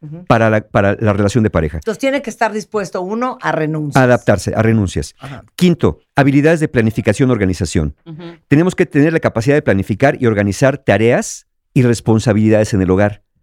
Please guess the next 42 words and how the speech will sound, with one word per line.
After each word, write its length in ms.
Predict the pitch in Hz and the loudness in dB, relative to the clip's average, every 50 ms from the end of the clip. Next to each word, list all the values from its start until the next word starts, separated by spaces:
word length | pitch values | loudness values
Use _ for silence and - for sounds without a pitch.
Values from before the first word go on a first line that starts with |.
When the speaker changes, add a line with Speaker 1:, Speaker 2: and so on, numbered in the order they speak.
| _ _ _ _ _ _ _ - - | _ _ _ _ _ _ _ -14 -2
Speaker 2:
Y 100 | - 143 | -2 0
también 240 | - 131 127 135 147 165 | 2 2 2 2 2 2
la 60 | 165 | 0
capacidad 340 | - 139 - 120 107 131 135 | -2 -2 -2 0 2 2 2
de 40 | |
organizar 360 | 151 135 117 104 98 131 120 123 | 2 2 0 0 2 0 0 0
nuestro 240 | 123 110 - 101 | 0 0 -2 -4
futuro. 420 | - 110 104 - 139 127 110 95 - _ - - | -2 -2 -2 0 2 2 2 2 -2 _ -16 -4
Porque 200 | - 131 117 - | -4 -4 -2 -2
si 140 | 139 - 151 | 0 2 2
no 100 | 143 170 | 2 2
es 100 | 208 196 | 2 2
del 120 | 180 165 127 | 0 0 0
de, 140 | 123 107 - - - - | 0 -2 -2 -6 -16 -4
"Pues 140 | - 143 139 | -2 0 2
ya 100 | 165 196 | 2 2
Dios 200 | 202 208 196 - | 2 2 0 0
proveerá, 560 | - 127 123 110 107 104 110 127 139 143 139 _ _ _ _ _ _ _ - | 2 0 2 2 2 2 2 2 0 0 -4 _ _ _ _ _ _ _ -2
pues 140 | - 147 - | 0 2 2
hay 80 | 208 | 2
lo 120 | 220 202 190 | 2 2 0
que 120 | - 113 | -2 -4
quiera 240 | - - 151 151 143 | 0 0 2 2 2
la 80 | 117 104 | 2 2
vida", 420 | 101 110 123 120 117 117 117 107 _ _ _ _ - | 2 2 2 2 2 0 0 -4 _ _ _ _ -2
pues 140 | - 131 117 | 0 2 2
entonces 280 | 135 120 - 156 151 160 | 2 2 2 0 0 0
se 80 | 135 135 | 0 -2
vuelve 240 | 113 120 131 131 131 | 0 0 2 2 2
muy 200 | 107 107 123 127 | 2 2 2 2
complicado, 540 | - 120 101 - 92 85 - 95 90 87 87 | 2 0 -2 -2 -2 -2 0 2 2 2 2
¿no? 100 | 104 127 | 0 0
Porque 200 | - 131 - 98 | -2 -2 -4 0
siempre 220 | 95 135 123 117 123 | 0 0 2 2 2
hay 60 | 113 | 0
incertidumbre. 600 | 107 - 87 73 - 82 80 78 73 71 76 - _ _ _ - - - | 0 -2 -4 -4 -2 -2 -2 -2 -2 -2 -4 -8 _ _ _ -20 -20 -10
Sexto, 520 | - - 180 170 - - - 113 82 - _ _ _ _ - | -4 0 0 0 0 0 -4 -4 -4 -6 _ _ _ _ -2
habilidades 480 | 143 139 139 139 151 143 156 165 160 | 0 0 2 2 2 2 4 2 2
de 80 | 139 139 | 2 0
manejo 320 | 127 123 135 143 - 160 | 0 2 0 0 2 2
de 80 | 147 147 | 2 2
tiempo, 540 | 143 - 180 185 202 - 180 156 135 - _ | 2 2 0 0 0 0 -2 -2 -2 -4 _